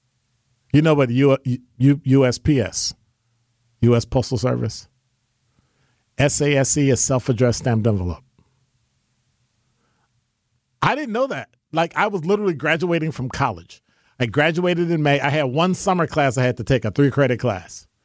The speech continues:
So I'm sitting in the class. It's like an eight-week class, right? No big deal. I'm sitting there. We're going through the class.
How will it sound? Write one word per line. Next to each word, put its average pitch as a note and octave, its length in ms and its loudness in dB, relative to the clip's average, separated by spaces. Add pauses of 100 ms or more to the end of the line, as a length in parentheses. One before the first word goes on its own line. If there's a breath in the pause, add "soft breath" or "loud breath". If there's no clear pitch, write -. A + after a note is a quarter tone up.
(320 soft breath)
So - 160 2
I'm G3+ 80 2
sitting C4 360 -2
in A#3 100 -2
the G#3+ 80 -6
class. D3+ 600 -2
It's F#3+ 200 2
like C#4 180 0
an - 160 -10
eight-week - 440 -4
class, F3 440 -6
right? F#3+ 300 -2
No D#3 240 4
big G3+ 200 2
deal. A#3 280 0
I'm D3+ 100 -6
sitting C#4 260 -2
there. C#4 200 2
We're A3+ 80 -2
going C4+ 240 4
through B3 120 -2
the A3+ 40 -6
class. D#4+ 340 2